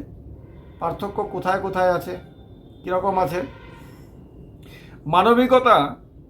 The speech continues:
মানুষের মধ্যে বেশি না পশুদের মধ্যে বেশি? পাশবিকতা পশুদের মধ্যে বেশি না মানুষের মধ্যে বেশি? সব মানুষের বলছি না,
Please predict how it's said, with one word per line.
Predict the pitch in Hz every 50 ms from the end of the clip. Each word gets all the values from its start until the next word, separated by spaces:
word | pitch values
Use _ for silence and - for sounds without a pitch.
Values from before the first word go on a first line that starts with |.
| - - - -
মানুষের | 147 160 175 220 214 208 233 233
মধ্যে | 220 233 233 214 247
বেশি | 240 247 240 247 277 254 185
না | 151 156 151 151
পশুদের | 208 214 208 - 254 233 220 214 185
মধ্যে | 160 143 123 135 135
বেশি? | 117 107 101 104 - - - - - - - - - - - - - - - - - - - - - -
পাশবিকতা | 175 180 165 - 240 240 254 254 247 196 - - 165 165 - - - - - - - - - - -
পশুদের | 196 196 - 247 233 247 254 247
মধ্যে | 247 262 247 226 247
বেশি | 247 254 240 - 269 220 170
না | 147 151 160 180 170
মানুষের | 151 156 185 220 180 180 208 180
মধ্যে | 165 147 131 135 127
বেশি? | 120 107 - - - - - - - - - - - - - - - -
সব | - - 262 277 330
মানুষের | 339 339 349 262 - 339 339
বলছি | 294 233 190 - 202
না, | 202 247